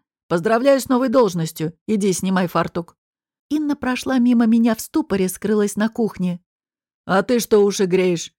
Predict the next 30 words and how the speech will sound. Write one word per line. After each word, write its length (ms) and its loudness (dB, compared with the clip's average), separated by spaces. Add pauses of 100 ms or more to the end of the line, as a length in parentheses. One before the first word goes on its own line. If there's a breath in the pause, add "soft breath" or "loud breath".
Тебе 300 0
не 100 2
светит 440 0
повышение. 600 -2 (160)
Работай 520 2
давай!" 420 -2 (540)
прикрикнул 600 -2
на 140 2
меня 240 2
Байсаев, 640 -2
не 100 0
обращая 500 -2
внимания 440 0
на 100 0
гостей. 600 -2 (480)
"Я 280 0
и 80 2
работаю", 720 2 (220)
не 140 0
выдержав, 520 0
огрызнулась 720 -2
я. 320 -2 (540)
"С 80 -6
закрытым 640 2
ртом 320 2
работай!" 600 0 (260)
рявкнул 540 -2
он. 280 2 (420)
Зло 400 -4
так, 300 -4